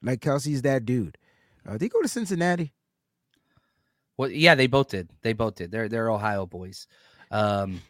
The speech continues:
Speaker 2: and, and right here, yeah, Johnny Dell. Kelce is a big receiver. So, you know, I'm not putting Kelce over Debo. Um, but I, I, and so, like, once we get here, <coughs> excuse
Speaker 1: Are we
Speaker 2: me.
Speaker 1: flexing? Are we putting the tight end in the flex?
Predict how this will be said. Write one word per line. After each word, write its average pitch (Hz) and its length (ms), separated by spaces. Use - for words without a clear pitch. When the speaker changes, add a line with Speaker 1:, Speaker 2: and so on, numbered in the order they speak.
Speaker 2:
and, 135 160
and 139 140
right 147 180
here, 160 160
yeah, 127 200
Johnny 127 280
Dell. 117 160
Kelce 151 380
is 151 100
a 135 40
big 143 200
receiver. 127 360
So, 120 260
you 127 80
know, 131 60
I'm 139 120
not 170 160
putting 127 220
Kelce 143 360
over 95 160
Debo. 104 500
Um, 101 480
but 127 240
I, 143 80
I, 127 220
and 170 120
so, 226 180
like, 202 320
once 233 340
we 233 120
get 190 200
here, 190 580
<coughs> - 100
excuse - 800
Speaker 1:
Are 131 120
we 143 140
Speaker 2:
me. 131 100
Speaker 1:
flexing? 151 380
Are 135 60
we 156 100
putting 156 220
the 143 40
tight 147 260
end 143 140
in 135 80
the 139 60
flex? - 540